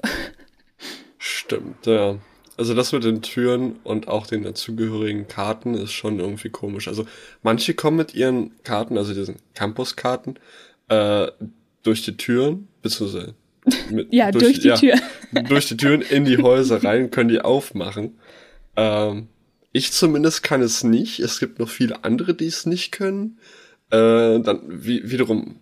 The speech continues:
Speaker 2: manche können's, meistens Lehrkräfte.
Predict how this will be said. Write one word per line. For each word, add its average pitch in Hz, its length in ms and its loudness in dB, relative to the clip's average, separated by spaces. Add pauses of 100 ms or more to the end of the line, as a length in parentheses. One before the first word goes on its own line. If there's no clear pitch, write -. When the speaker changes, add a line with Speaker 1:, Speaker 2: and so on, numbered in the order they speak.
Speaker 2:
manche 110 360 -4
können's, 139 400 0
meistens 113 460 0
Lehrkräfte. 160 800 -2